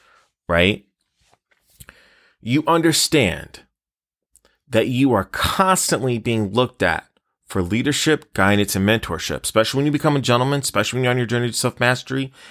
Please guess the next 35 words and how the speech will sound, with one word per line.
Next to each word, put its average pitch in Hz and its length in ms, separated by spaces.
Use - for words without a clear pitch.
and 90 120
you 95 40
tell 107 200
that 131 160
to 131 80
people, 139 440
people 196 380
are 139 120
looking 117 380
at - 300
you. - 120
They 120 80
are 110 80
constantly 175 480
seeing 151 300
the 123 80
example 107 460
that 95 160
you're 92 180
setting 76 400
'cause 110 160
you're 147 80
gonna 185 280
be 196 140
looked 202 320
at - 220
for - 220
leadership. 95 580
You're 107 100
gonna 175 100
be 185 100
looked 196 260
at 101 200
for - 200
guidance. 82 640